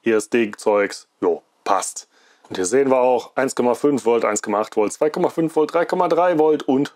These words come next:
fünf Volt sind so Sachen, die man üblicherweise nutzt. Es gibt dann noch ein Output Enable. "If Output Enable Input is low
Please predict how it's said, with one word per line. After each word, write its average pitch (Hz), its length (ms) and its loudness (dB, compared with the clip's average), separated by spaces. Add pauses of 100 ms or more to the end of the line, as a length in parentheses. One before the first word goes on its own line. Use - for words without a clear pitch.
fünf - 680 -4
Volt 110 360 0 (380)
sind - 260 -4
so 98 140 -2
Sachen, 90 360 -4
die 85 100 -6
man 87 220 -4
üblicherweise 120 600 -2
nutzt. - 440 -8 (760)
Es - 160 0
gibt 190 160 0
dann 196 80 2
noch 180 140 2
ein 151 200 2
Output 160 460 0
Enable. 147 600 2 (460)
"If - 360 0
Output 143 580 0
Enable 135 580 0
Input 127 360 -2
is 110 160 -2
low 151 480 0